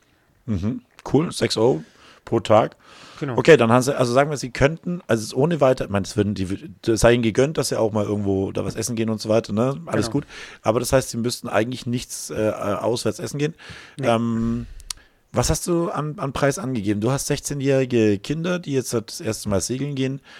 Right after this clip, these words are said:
Speaker 1: Ähm, die Vollpension ist eigentlich mit drinnen.
Speaker 2: Genau.
Speaker 1: Hast du eine Empfehlung ausgegeben, wie viel Geld die Eltern ihnen dann noch zusätzlich mitgeben sollten?
Speaker 2: Nein, habe ich extra nicht. Ich habe dazu geschrieben, auch in den Elternbrief,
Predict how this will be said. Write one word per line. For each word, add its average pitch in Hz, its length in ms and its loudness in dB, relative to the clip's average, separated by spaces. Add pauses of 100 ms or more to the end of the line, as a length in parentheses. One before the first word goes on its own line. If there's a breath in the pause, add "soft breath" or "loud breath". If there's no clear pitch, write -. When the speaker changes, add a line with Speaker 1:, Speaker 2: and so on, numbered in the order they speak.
(260 loud breath)
Speaker 1:
Ähm, 104 680 -2
die - 60 -8
Vollpension 127 540 2
ist 107 120 -2
eigentlich 98 260 -4
mit 95 180 -6
drinnen. 156 320 -2 (220 loud breath)
Speaker 2:
Genau. 127 140 -6
Speaker 1:
Hast - 160 -2
du 156 40 -6
eine 165 80 -2
Empfehlung 127 360 0
ausgegeben, 123 500 -2
wie 117 80 -2
viel 113 160 -8
Geld 101 280 0
die 98 80 -2
Eltern 101 240 -2
ihnen 101 280 -2
dann 104 160 -2
noch 98 140 -2
zusätzlich 98 420 -4
mitgeben 98 420 -2 (220)
sollten? 107 680 4
Speaker 2:
Nein, 151 200 0 (140)
habe 139 220 -4
ich - 180 -8
extra 139 380 -2
nicht. 165 480 -2
Ich 147 180 0
habe 135 120 4 (220)
dazu 165 400 2
geschrieben, 160 440 -4
auch 139 180 -2
in 156 60 0
den 139 140 2
Elternbrief, 156 560 2